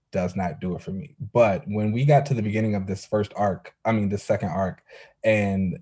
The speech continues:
like, at the end of the issue or towards the end of the issue where the Skrull, like, grabs him out of midair and he's like, "I've got him." And it's just like, oh, and he's, like, running away. He's like, "No, I don't wanna go. I don't wanna do this." And it's like, "Now look at you.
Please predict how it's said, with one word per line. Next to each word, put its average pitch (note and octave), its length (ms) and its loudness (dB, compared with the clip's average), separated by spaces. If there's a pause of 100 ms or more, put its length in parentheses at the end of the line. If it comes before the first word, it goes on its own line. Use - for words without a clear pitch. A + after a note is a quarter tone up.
like, G2+ 200 0
at G#2 140 -2
the D3 100 -6
end G#2+ 120 0
of F#2+ 80 -4
the F#2 100 -2
issue G2+ 260 -6
or G2+ 160 0
towards G2 280 -4
the F#2 60 -6
end G2+ 100 -2
of F#2+ 40 -2
the F2+ 60 -2
issue F#2+ 260 -6
where F#2+ 120 -4
the F2+ 320 -4 (300)
Skrull, A2 640 0
like, F#2+ 220 -2
grabs G2 400 0
him G2+ 120 0
out F#2+ 100 -2
of F#2 100 -4
midair F#2 540 -4 (100)
and G#2 80 -2
he's A2 200 -2
like, F#2+ 260 -2
"I've G#2 160 2
got A2 260 4
him." E2 240 -4 (300)
And A#2+ 100 2
it's A2 120 0
just A2 180 -2
like, G#2+ 200 2
oh, A#2 80 2
and A2+ 80 2
he's, C#3 180 6
like, G#2 340 4
running G#2+ 300 2
away. G2 240 0
He's A2 160 -4
like, G2+ 160 0
"No, A#2 140 0
I F#2+ 120 2
don't G2 140 0
wanna G2+ 140 -2
go. G#2+ 220 2
I F#2+ 80 2
don't F2+ 140 -2
wanna F#2 140 -2
do A#2 180 -2
this." G2+ 240 -2
And A2 140 -2
it's G#2 100 -6
like, A#2 140 0
"Now F#3 180 2
look B2 180 2
at F2+ 240 -2
you. - 160 -14